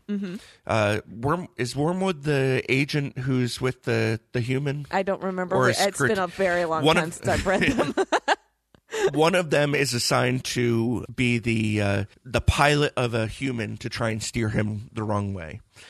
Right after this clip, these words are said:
Speaker 2: And the other one is, uh, Lesser Demon's uncle. And, uh,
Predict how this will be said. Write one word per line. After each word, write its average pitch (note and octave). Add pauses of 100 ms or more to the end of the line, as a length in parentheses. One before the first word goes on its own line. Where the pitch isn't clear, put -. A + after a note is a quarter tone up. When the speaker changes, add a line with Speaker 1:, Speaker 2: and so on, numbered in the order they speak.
(320)
Speaker 2:
And A2+
the A2+
other C3+
one B2
is, A2 (460)
uh, G#2
Lesser B2
Demon's G#2 (120)
uncle. F3+ (1000)
And, A2
uh, G#2+